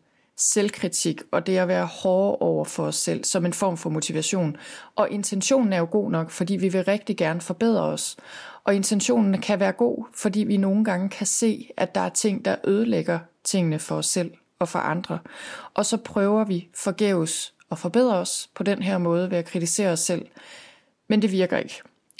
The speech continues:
Så vi har brug for at gøre noget andet. Men så er det så,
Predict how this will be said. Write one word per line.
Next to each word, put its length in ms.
Så 160
vi 100
har 80
brug 220
for 100
at 80
gøre 180
noget 180
andet. 340
Men 520
så 200
er 200
det 140
så, 340